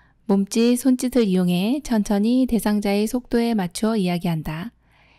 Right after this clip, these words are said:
실물, 그림판, 문자판 등을 이용하여 이해를 돕는다. 일 번 청각장애, 이 번 시각장애, 삼 번 언어장애, 사 번 이해력장애,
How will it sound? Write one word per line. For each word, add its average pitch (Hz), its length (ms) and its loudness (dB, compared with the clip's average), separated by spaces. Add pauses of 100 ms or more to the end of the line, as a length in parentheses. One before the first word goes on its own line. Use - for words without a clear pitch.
(260)
실물, 214 520 2
그림판, 208 680 0
문자판 220 580 0
등을 214 280 0
이용하여 180 520 2
이해를 180 440 0
돕는다. 165 500 -4 (880)
일 208 140 0
번 226 220 2
청각장애, 247 880 0 (460)
이 202 120 2
번 220 240 2
시각장애, 233 840 -2 (840)
삼 202 220 -2
번 220 320 2
언어장애, 196 760 0 (920)
사 190 220 -4
번 214 260 2
이해력장애, 208 960 -2